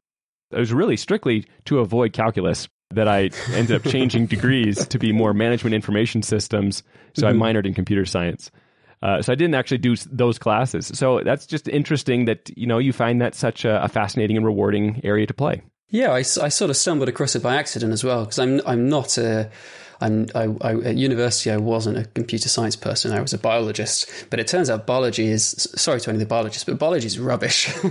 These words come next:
Speaker 2: Like, it's really difficult. There's no jobs and they don't pay anything. So I was like, "Okay." I ended up doing this, this computing thing instead. And I, yeah, so I, I was writing a lot of, of tooling in Elixir, 'cause, like, I,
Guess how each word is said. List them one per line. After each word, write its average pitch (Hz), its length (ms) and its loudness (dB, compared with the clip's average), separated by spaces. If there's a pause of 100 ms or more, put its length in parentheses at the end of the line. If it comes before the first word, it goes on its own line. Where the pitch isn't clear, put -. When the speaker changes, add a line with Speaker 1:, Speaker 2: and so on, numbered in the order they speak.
(720)
Speaker 2:
Like, 123 180 0
it's 131 160 -2
really 180 200 2
difficult. 123 600 -2 (180)
There's 120 180 -2
no 147 160 2
jobs 107 380 0
and 107 100 0
they 107 60 0
don't 107 180 -2
pay 104 220 0
anything. 107 340 -2
So - 120 -4
I - 20 -2
was 120 80 -4
like, 131 100 0 (140)
"Okay." - 140 -2
I 107 180 0
ended 117 180 0
up 104 120 -2
doing 113 220 0
this, 113 220 0
this 120 160 -2
computing 117 640 0
thing 110 220 -2
instead. 110 420 -2 (600)
And 127 560 2 (200)
I, 123 560 2 (240)
yeah, 185 140 2
so 156 160 0
I, - 20 2
I 156 160 0
was 143 160 0
writing 160 320 0
a 143 40 2
lot 123 200 0
of, 107 260 -4
of 107 240 -4
tooling 151 480 0
in 104 100 0
Elixir, 107 560 -2
'cause, 107 200 -4
like, 107 180 -4
I, 110 100 -2